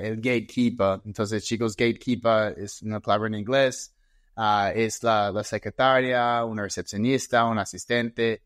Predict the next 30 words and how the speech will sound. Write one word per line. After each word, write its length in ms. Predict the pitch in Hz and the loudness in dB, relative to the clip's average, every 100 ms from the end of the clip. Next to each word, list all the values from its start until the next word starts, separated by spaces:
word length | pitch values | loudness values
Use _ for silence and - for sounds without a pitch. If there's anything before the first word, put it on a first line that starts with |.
| _ _ _ _ _ | _ _ _ _ _
que 300 | 139 127 127 | -2 0 -2
está 280 | 131 165 170 | 0 4 4
recibiendo 680 | 180 175 143 123 139 151 | 4 0 -2 0 0 2
las 160 | 139 - | 0 -2
llamadas, 960 | 123 110 113 117 117 113 - - - _ | -2 2 0 0 -2 -4 -10 -12 -16 _
ah, 500 | - 107 104 101 95 87 | -6 -2 -2 -2 -6 -6
si 160 | - | -4
vamos 260 | 117 117 113 | 2 2 0
a 60 | 110 | -4
llamar 300 | 110 104 101 | 0 0 0
como 220 | 113 113 | -2 0
la 120 | 104 | -2
empresa, 560 | 95 - 117 107 90 92 | -4 0 2 2 -4 -12
una 180 | 101 107 | -6 -4
línea 340 | 107 113 101 92 | -2 -2 -4 -8
fija, 480 | _ 127 110 95 90 _ _ _ _ - | _ 0 2 -2 -4 _ _ _ _ -2
am, 580 | 104 104 101 95 92 - _ - | 2 4 2 -2 -8 -12 _ -2
y 720 | 113 110 101 98 92 90 85 _ _ _ _ | -2 0 -2 -4 -6 -8 -12 _ _ _ _
pueden 380 | 139 131 120 120 | 2 4 2 -2
ser 240 | - 113 | -2 -2
como 540 | - 113 107 98 95 _ _ _ _ _ _ - | -2 -2 -2 -4 -8 _ _ _ _ _ _ -8
un 220 | 117 107 | -6 0
bloque, 400 | 139 139 - 87 _ _ _ _ _ | 4 4 2 -10 _ _ _ _ _
ah, 720 | 110 107 101 95 92 92 82 _ _ _ | 0 2 0 0 -2 -4 -8 _ _ _
que 200 | - 107 | -6 -4
va 140 | 104 107 | 0 -2
a 20 | |
decir, 240 | 104 110 120 | -2 -2 2
"Ay, 260 | 135 135 | 2 2
no, 640 | 135 131 127 127 120 - | 0 -2 -2 -2 -4 -8